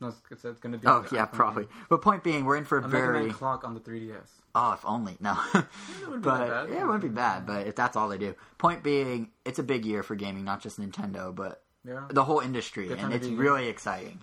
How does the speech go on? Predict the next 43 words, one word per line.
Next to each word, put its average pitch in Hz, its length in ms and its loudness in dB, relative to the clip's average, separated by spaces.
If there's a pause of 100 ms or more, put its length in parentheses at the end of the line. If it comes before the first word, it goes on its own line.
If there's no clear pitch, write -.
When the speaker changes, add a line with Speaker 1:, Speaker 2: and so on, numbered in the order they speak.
Speaker 2:
Yeah, 101 220 -4
like, 107 180 0
I'm 131 280 4
really 127 220 2
excited 104 280 -4
to 95 60 -6
learn 95 100 -6
more 95 80 -2
about 92 220 -8
P 101 80 -10
S 90 80 -12
four. 101 120 -2
I 107 80 4
don't 135 100 2
think 156 120 -8
I'm 143 60 -4
gonna 131 100 -2
pick - 220 -8
one 104 100 -4
up. - 200 -8
As 120 140 2
of 127 60 -4
right 123 100 -2
now, 107 100 -2
I - 20 0
have 98 100 -4
no 95 120 -6
plans. 104 320 -10
Speaker 1:
Yeah, 127 340 -2
I - 40 -6
think 156 160 -8
my 139 60 -2
Speaker 2:
I've, 139 220 6
Speaker 1:
brother's 123 160 0
Speaker 2:
I've 147 100 -2
been 156 120 0
Speaker 1:
probably 117 160 0
gonna 127 140 -2
Speaker 2:
Ninten-, 110 40 -10
Speaker 1:
get 117 140 0
it, 113 100 -2
Speaker 2:
yeah. 104 140 0
Speaker 1:
so 110 240 -6